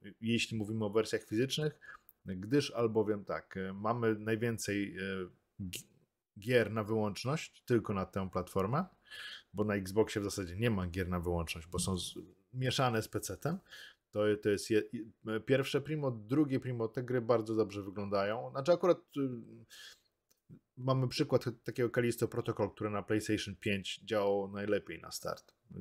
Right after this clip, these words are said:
Nie wiem, nie wiem, jak będzie z Dead Space'em, trudno mi powiedzieć, y, czy też z Martwą Spacją, ale liczę na to, że będzie dobrze. I, y, wers-, w przypadku Xboxa, no, wydaje mi się, że sens kupowania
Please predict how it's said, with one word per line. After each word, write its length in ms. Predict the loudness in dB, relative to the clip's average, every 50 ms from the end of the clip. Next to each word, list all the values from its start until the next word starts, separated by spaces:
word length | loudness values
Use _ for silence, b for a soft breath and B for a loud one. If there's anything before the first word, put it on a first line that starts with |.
| -12 -8 -2
Nie 140 | 0 0
wiem, 140 | 0 0 0 0
nie 120 | 0 2
wiem, 100 | 2 2
jak 120 | 2 2 2
będzie 200 | 0 2 2 0
z 60 | 0
Dead 140 | 0 -2 -2
Space'em, 440 | 0 0 0 0 0 -2 -6 -8 -8
trudno 240 | -12 -6 -2 -2 -2
mi 60 | -2
powiedzieć, 540 | -4 -2 -2 0 0 0 -4 -6 -8 -14 -16 _ -8 -4 -2 -2 -2 -2 -4
y, 40 | -6
czy 120 | 0 2
też 100 | 2 4
z 40 | 4
Martwą 340 | 2 2 0 0 -2 -4 -4
Spacją, 440 | -2 0 -2 0 0 0 0 0 0 B B B B B B B _ _
ale 400 | -10 -4 0 4 6 6 4 4 2 -2
liczę 340 | -2 -2 -2 0 0 2
na 140 | 2 2 2 2
to, 120 | 2 2
że 100 | 2 2
będzie 280 | 2 0 0 0 0 0
dobrze. 400 | 0 0 0 2 0 0 0 0 B B B B B B B B B _ 0 2 2 2 0 -4 -10 _ _
I, 340 | -2 0 2 4 4 4 4 4
y, 220 | 4 4 4 2
wers-, 560 | 0 -2 2 4 4 6 4 2 -2 -6 -10 -12 -14 -20 _ _ _ -10 -8 -8 -8
w 20 | -6
przypadku 420 | -10 -4 0 0 0 2 2 0
Xboxa, 520 | 0 0 -2 0 0 0 0 0 -2 -2 0
no, 340 | 0 0 0 0 -2 -8 _ _ _ _ _ _ _ _ _ _ _ _ _ _ _ _
wydaje 460 | -12 -12 -8 -8 0 2 2 2 2
mi 60 | 2
się, 120 | 0 0 2
że 120 | 2 0
sens 320 | 0 0 0 0 0 0 -2
kupowania 840 | -6 -8 -4 -2 0 2 2 0 0 0 0 0 0 0 -2 -4